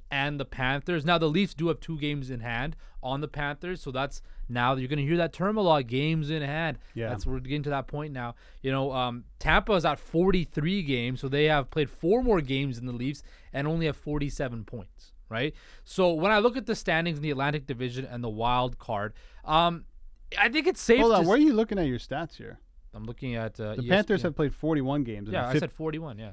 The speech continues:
Speaker 2: fifty-six games. You s-, you said,
Speaker 1: I
Speaker 2: uh,
Speaker 1: said fifty-six points.
Speaker 2: Oh, sorry, my bad. I heard
Speaker 1: Yeah.
Speaker 2: forty-three.
Speaker 1: No, I said f-, I said the Lightning played forty-three
Speaker 2: Ah,
Speaker 1: games.
Speaker 2: okay, my
Speaker 1: Yeah.
Speaker 2: bad.
Speaker 1: Yeah.
Speaker 2: My bad.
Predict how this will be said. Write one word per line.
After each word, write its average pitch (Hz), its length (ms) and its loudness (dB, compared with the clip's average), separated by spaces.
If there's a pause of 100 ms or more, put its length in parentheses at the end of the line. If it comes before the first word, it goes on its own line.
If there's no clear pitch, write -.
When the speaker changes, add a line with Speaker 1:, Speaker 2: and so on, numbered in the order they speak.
(180)
Speaker 2:
fifty-six 135 520 -6
games. 110 440 -14
You 120 60 -10
s-, - 340 -16
you 143 120 -8
said, 139 260 0
Speaker 1:
I 131 40 2
Speaker 2:
uh, 120 120 2
Speaker 1:
said 117 140 -2
fifty-six - 380 -8
points. 127 400 -14 (200)
Speaker 2:
Oh, 117 120 -2
sorry, 113 220 -6
my 107 80 -6
bad. 104 100 -8
I 117 40 -4
heard 127 160 -4
Speaker 1:
Yeah. - 60 -14
Speaker 2:
forty-three. 107 460 -8 (280)
Speaker 1:
No, 117 60 -12
I 110 80 -10
said 113 160 -12 (180)
f-, 113 100 -18
I 143 80 -12
said 135 140 -16
the 135 60 -12
Lightning 151 300 -6
played 127 160 -8
forty-three 110 400 -12
Speaker 2:
Ah, 147 160 4
Speaker 1:
games. 147 100 2
Speaker 2:
okay, 123 140 -2
my 180 140 6
Speaker 1:
Yeah. 202 40 4
Speaker 2:
bad. 180 280 4 (300)
Speaker 1:
Yeah. 107 80 -18 (400)
Speaker 2:
My 117 100 -10
bad. 101 160 -14